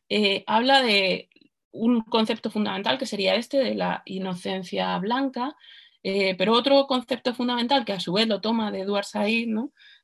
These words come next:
Eh, pues es el, el, la idea del archivo cultural, ¿no? Eh, eh, las cuestiones que, que se comparten en ese archivo cultural. Y yo creo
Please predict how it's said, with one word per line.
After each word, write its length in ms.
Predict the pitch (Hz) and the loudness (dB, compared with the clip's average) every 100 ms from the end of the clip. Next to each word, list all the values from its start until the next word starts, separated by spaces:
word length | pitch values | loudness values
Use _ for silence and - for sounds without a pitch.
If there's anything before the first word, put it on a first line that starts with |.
| - | -8
Eh, 420 | 196 185 180 175 185 185 185 185 180 - _ - | -4 0 0 0 -2 -6 -6 -8 -8 -12 _ -10
pues 160 | 196 | -8
es 140 | 220 285 | -6 -4
el, 260 | 254 233 - | -2 -2 -4
el, 540 | 208 185 - - 196 | -6 -6 -8 -8 -4
la 120 | 202 | -2
idea 280 | 202 226 254 | 0 2 2
del 160 | 247 202 | 2 -2
archivo 400 | 180 233 233 220 | -2 -2 -2 -2
cultural, 460 | 220 170 170 143 - | -4 -2 -2 -2 -6
¿no? 300 | - 311 _ _ | -10 -12 _ _
Eh, 640 | 90 90 - - - - - _ _ - | -10 -8 -8 -14 -16 -16 -20 _ _ -20
eh, 160 | - _ _ _ _ _ | -20 _ _ _ _ _
las 260 | 233 180 180 | -10 -8 -6
cuestiones 420 | 185 180 208 220 | -6 0 0 0
que, 320 | - 208 190 - | 0 -2 -2 -8
que 80 | |
se 140 | 185 202 | -8 -4
comparten 680 | 196 185 196 214 240 254 - - - - | -4 2 4 4 2 -6 -6 -18 -20 -8
en 160 | 196 202 | -2 0
ese 300 | 214 220 214 | 0 0 2
archivo 460 | 196 - 220 208 | 0 -2 -2 -2
cultural. 420 | 196 180 165 170 | -4 -6 -4 -4
Y 160 | 170 180 | -4 -2
yo 140 | 254 277 | 0 0
creo 380 | 277 262 294 | 2 2 0